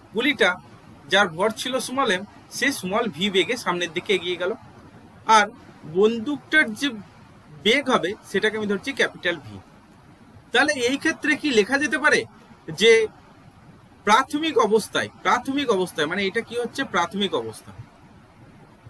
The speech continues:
প্রাথমিক, আর এটা কি হচ্ছে অন্তিম। তাহলে দেখো প্রাথমিক অবস্থায় ভরবেগ কত হচ্ছে?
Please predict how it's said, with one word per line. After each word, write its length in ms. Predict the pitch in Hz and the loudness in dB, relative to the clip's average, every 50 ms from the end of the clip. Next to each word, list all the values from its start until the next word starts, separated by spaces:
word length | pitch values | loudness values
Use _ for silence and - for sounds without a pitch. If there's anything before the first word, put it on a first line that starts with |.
| - - - - - - - - - - - - - - - - - - - - - - - - - - - - | -20 -20 -20 -20 -20 -20 -20 -20 -20 -20 -20 -20 -20 -20 -20 -20 -20 -20 -20 -20 -20 -20 -20 -20 -20 -16 -6 -2
প্রাথমিক, 400 | 170 180 175 - 147 123 113 - - - - - - - - | -2 -2 -2 -2 -8 -10 -10 -12 -18 -20 -20 -20 -12 -4 0
আর 80 | 156 185 208 | 2 2 2
এটা 120 | 202 247 233 - | 2 0 0 0
কি 40 | 269 269 | -2 -4
হচ্ছে 180 | 262 - - 285 254 220 | -2 -2 -4 -2 0 2
অন্তিম। 300 | 208 202 190 - 180 139 117 110 - - - - - - - - - - - - - - - - - - - - - - - - - - - - - - - - - - - - - - - - - - - - - - - - - - - - - | 2 2 2 0 -2 -4 -4 -6 -16 -20 -20 -18 -18 -18 -18 -18 -20 -20 -20 -20 -20 -20 -20 -20 -20 -20 -20 -20 -20 -20 -20 -20 -20 -20 -20 -20 -20 -20 -20 -20 -20 -20 -20 -20 -20 -20 -20 -20 -20 -20 -20 -20 -20 -20 -20 -20 -20 -20 -20 -8 -4
তাহলে 180 | - 269 302 285 | -2 0 2 2
দেখো 160 | 254 202 190 170 - - - - - - | 2 2 0 -2 -4 -12 -20 -10 -2 2
প্রাথমিক 460 | 202 220 254 254 - 277 294 311 285 277 220 | 4 4 4 2 0 0 0 2 2 2 2
অবস্থায় 460 | 190 247 254 - - - 165 139 135 - - - - - - - - - - 147 127 151 | 2 2 -2 -2 -2 0 0 0 0 -2 -10 -20 -20 -20 -20 -20 -20 -20 -16 -10 -4 2
ভরবেগ 360 | 196 226 233 226 277 294 277 - | 2 4 4 4 2 -2 -2 0
কত 120 | 392 392 - 294 | -2 0 2 0
হচ্ছে? 220 | 285 - - - | -2 -2 -4 -6